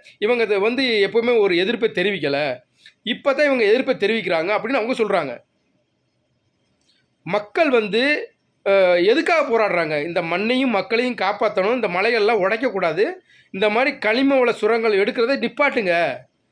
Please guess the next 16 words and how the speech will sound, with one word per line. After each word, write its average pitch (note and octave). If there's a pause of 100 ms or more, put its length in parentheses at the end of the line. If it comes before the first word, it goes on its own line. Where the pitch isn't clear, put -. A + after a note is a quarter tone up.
எங்களுக்கு G#3+
வேணவே C4
வேணாமுங்க, F#3
நாங்க E3
வேலை A3
பார்த்து B3
பொழைச்சிக்கிறோம், D#3+ (240)
விவசாய B3+
பூமியை A#3
விவசாய A#3
பூமியிட்டே A3
விட்டுரு, F3+
விவசாயிகள்ட்டே A#3
விட்டுருங்க. G#3 (1900)
கிட்டத்தட்ட A#3
மதுரை C4+